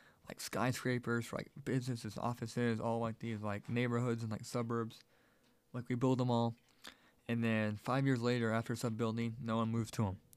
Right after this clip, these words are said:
And then ten years later, they're still empty. Like, we wasted all that money and all that time to build that, and then no one goes there. Could you imagine that? It would go crazy, I think. Like, people would be so mad and so pissed they wasted all this money and stuff,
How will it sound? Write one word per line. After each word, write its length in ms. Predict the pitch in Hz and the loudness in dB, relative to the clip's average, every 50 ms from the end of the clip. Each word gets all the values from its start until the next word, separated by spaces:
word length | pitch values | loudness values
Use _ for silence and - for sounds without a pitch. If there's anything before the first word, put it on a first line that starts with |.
| - - - - - - - - - | -20 -20 -20 -20 -20 -20 -20 -12 -6
And 140 | 135 123 120 | -2 2 2
then 120 | 113 110 | 2 2
ten 260 | - - 151 143 143 | 2 2 4 4 6
years 120 | 135 127 117 | 6 6 4
later, 320 | 110 110 107 101 101 101 | 4 4 4 4 2 2
they're 140 | 104 110 107 | 2 0 -2
still 260 | - - - 127 117 | 0 2 4 4 4
empty. 380 | - 117 117 117 - 104 98 - _ _ _ _ _ _ _ _ - - - - _ _ _ _ - | 6 4 2 2 0 -2 -4 -4 _ _ _ _ _ _ _ _ -18 -18 -18 -18 _ _ _ _ -2
Like, 200 | 85 117 117 - | -2 -2 0 2
we 120 | 135 139 | 2 4
wasted 340 | 131 139 147 143 139 - 120 113 - | 4 6 4 4 2 0 -2 0 2
all 240 | - 156 160 156 | 4 6 6 6
that 180 | 160 165 160 - | 6 6 6 6
money 420 | 147 147 135 131 127 127 127 139 139 | 8 8 8 8 6 4 2 2 0
and 120 | 127 110 - | -2 -2 0
all 220 | - 123 123 127 131 | 0 -2 0 0 0
that 180 | 127 120 - | -2 -2 -4
time 280 | - - 131 120 120 117 | -4 -2 -2 0 0 0
to 60 | 107 | -2
build 300 | 101 - 131 120 120 117 | -2 0 0 0 2 2
that, 140 | 107 101 - | 2 0 0
and 80 | - 110 | 0 0
then 120 | 107 107 | 0 2
no 120 | 110 110 | 2 4
one 160 | 113 113 113 110 | 4 2 2 0
goes 280 | 107 107 107 101 101 | 0 0 -2 -2 -4
there. 220 | 101 98 92 95 - _ - - - _ _ _ _ - | -6 -8 -8 -8 -14 _ -20 -20 -20 _ _ _ _ 0
Could 180 | - 165 160 | 2 2 4
you 80 | 190 196 | 4 4
imagine 380 | 165 143 131 131 135 135 147 143 | 4 4 4 4 4 4 2 2
that? 220 | 143 147 143 - - - | 2 0 -2 -4 -8 -4
It 140 | - 143 147 | -2 0 2
would 120 | 147 151 139 | 2 2 2
go 140 | 143 143 | 0 0
crazy, 960 | 139 139 - - - - 180 196 196 196 190 190 190 185 185 180 147 143 135 127 | 0 -2 -4 -6 -6 -8 -6 -6 -4 -4 -2 -2 -2 0 0 0 0 0 0 0
I 100 | 117 113 | -2 -4
think. 220 | - - 123 110 | -4 -4 -6 -4
Like, 160 | 117 113 113 | -4 -6 -6
people 240 | - - 180 170 165 | -6 -8 -6 -4 -2
would 100 | 156 147 | 0 0
be 120 | 147 135 | 0 0
so 480 | 135 - - - - - - 180 180 175 | -2 -4 -10 -14 -12 -6 -4 -4 -2 -2
mad 260 | 156 156 156 151 147 | -2 -2 -2 -2 -2
and 100 | 139 127 | -4 -6
so 220 | - - - 156 151 | -8 -8 -8 -8 -8
pissed 380 | - - - 147 143 143 - | -8 -4 -4 -4 -4 -4 -8
they 80 | - 139 | -6 -6
wasted 220 | 147 139 139 135 | -6 -4 -6 -6
all 100 | - - | -6 -4
this 200 | 143 139 139 - | -6 -6 -6 -6
money 220 | 147 143 139 139 123 | -4 -2 -2 -2 -4
and 100 | 120 110 | -6 -10
stuff, 260 | - - 117 113 | -6 -4 -4 -4